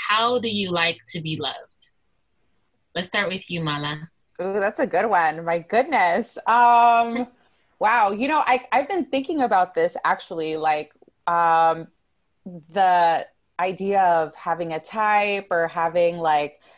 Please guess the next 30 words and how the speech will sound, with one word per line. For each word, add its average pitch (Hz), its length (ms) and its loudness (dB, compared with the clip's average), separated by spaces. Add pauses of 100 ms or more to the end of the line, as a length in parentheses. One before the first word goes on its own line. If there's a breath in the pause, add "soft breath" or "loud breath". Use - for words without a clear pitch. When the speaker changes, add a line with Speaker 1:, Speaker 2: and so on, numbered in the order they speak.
(200 soft breath)
Speaker 2:
an 180 100 -4
ideal 175 420 0
type 165 240 -4
of 151 120 -8
relationship 170 920 -2
or, 151 280 -2 (100)
or 160 100 0
how 160 220 -2
I 165 80 2
wanna 160 260 -2
be 160 140 -6
loved. 156 420 0
I 180 60 -4
feel 240 160 -2
like 262 260 0 (220)
I'm 185 460 -4 (200)
in 170 420 -4
an 170 120 -6
exploratory 160 960 -4
phase - 720 -10 (680)
because 202 360 -2
I 190 100 0
Speaker 1:
Mm. 160 100 -12
Speaker 2:
feel 220 140 0
like 214 260 0 (120)
I'm 190 280 -2
entering 196 400 -6
a, 180 240 -2 (440)
like, 170 260 -2
a 165 340 2